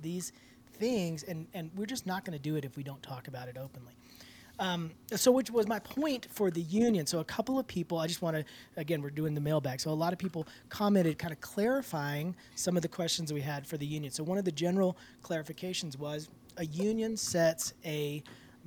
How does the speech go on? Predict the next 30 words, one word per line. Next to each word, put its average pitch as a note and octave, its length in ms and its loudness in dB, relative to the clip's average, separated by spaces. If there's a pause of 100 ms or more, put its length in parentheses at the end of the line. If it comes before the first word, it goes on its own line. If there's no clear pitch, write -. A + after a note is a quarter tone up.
base F#3+ 280 2
price. B3+ 400 -6
It E3 100 -10
does D3 160 -6
not D#3+ 260 -8
set D3+ 420 0 (260)
the F3 80 0
price D#3 280 -2
for E3+ 140 -4
everybody. D3+ 760 0
Uh, C#3+ 240 -2
it, D3+ 60 -8
it, D3 340 -8
using D#3+ 300 -2
the C#3 80 -4
film, C#3+ 440 -4 (240)
uh, D3 60 -8
industry D3 400 -4
as C3 120 -4
an C#3+ 80 -12 (120)
analogy, D3+ 560 -6 (260)
you E3 60 -4
know, - 80 0
Arnold E3+ 220 8
Schwarzenegger D3+ 500 6
is C#3 120 0
not D3 200 -4
working D3 340 -6
for, C#3 340 -8 (500)
uh, D#3+ 60 -6